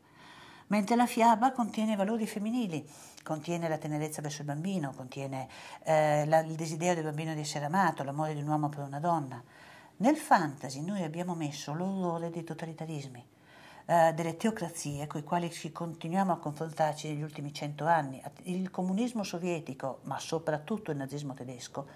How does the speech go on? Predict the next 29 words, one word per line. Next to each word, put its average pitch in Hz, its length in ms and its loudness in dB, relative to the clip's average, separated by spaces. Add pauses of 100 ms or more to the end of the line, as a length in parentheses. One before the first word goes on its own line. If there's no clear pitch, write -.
(260)
non 151 220 -2
sono 160 320 0
mai 151 280 2
stati 139 420 -4
movimenti 131 680 -8 (140)
politici, 127 580 -12
erano 139 360 0
movimenti 143 580 -10
religiosi, 135 640 -6
messianici 147 600 -2
e - 20 -8
salvifici, 143 580 -8 (560)
che - 100 2
hanno 180 200 6
modificato 156 520 2
l'etica, - 480 0 (440)
il - 100 -14
calendario. 139 640 6 (260)
Particolarmente 196 640 4
sconvolgente 165 640 -4
l'esempio 156 400 -4
del 131 100 -6
nazismo, 147 540 -4
perché 127 180 -14
il 131 60 -12
nazismo 214 360 -2
è 135 40 -6
durato 131 380 0
poco, - 520 4